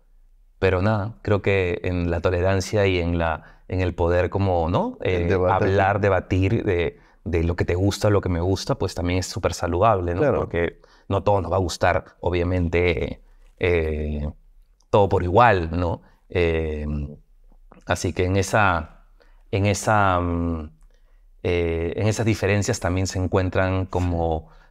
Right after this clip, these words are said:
Speaker 1: eh, eh, como, eh, resoluciones, eh, de, de aspectos que sí nos pueden como,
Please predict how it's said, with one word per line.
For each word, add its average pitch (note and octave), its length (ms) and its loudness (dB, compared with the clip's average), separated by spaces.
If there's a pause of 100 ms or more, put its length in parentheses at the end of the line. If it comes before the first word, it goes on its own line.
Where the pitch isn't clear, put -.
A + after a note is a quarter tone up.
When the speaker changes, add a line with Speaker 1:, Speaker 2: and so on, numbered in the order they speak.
(120)
Speaker 1:
eh, D#2+ 960 -2 (640)
eh, D#2+ 560 0 (1200)
como, G2 540 0
eh, G2 280 -2 (160)
resoluciones, B2+ 1160 -2 (100)
eh, F2 540 0
de, E2+ 600 -2
de E2 420 -2
aspectos - 600 -4
que G2 100 -2
sí - 180 -2
nos G2 140 -2
pueden F#2+ 380 0
como, E2+ 500 -2